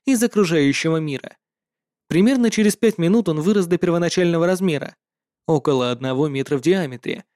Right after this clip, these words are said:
и теперь окрасился ярко-жёлтым, напоминая миниатюрное солнце.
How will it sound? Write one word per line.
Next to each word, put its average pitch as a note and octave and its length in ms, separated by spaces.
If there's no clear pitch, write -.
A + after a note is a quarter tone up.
и G3+ 100
теперь A3 320
окрасился F3+ 520
ярко-жёлтым, E3+ 880
напоминая A3+ 540
миниатюрное G3 640
солнце. C3 540